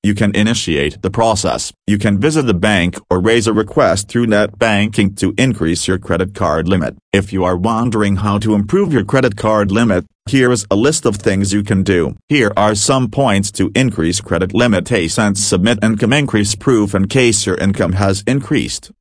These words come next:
you can offer your latest payslips to the bank as proof and request to increase your credit card limit.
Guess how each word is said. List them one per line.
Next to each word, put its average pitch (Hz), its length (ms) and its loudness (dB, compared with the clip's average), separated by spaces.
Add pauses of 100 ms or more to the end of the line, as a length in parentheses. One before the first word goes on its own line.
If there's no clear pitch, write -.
(100)
you 104 120 0
can 101 240 -2
offer 117 320 -2
your 71 200 -2
latest 98 440 -2
payslips 127 540 0
to 98 100 -6
the 92 120 0
bank 87 480 0
as 101 180 2
proof 104 380 -2
and 98 160 2
request 107 540 0
to 95 200 -2
increase 107 480 0
your 92 100 0
credit 90 380 -4
card 85 380 2
limit. 90 280 0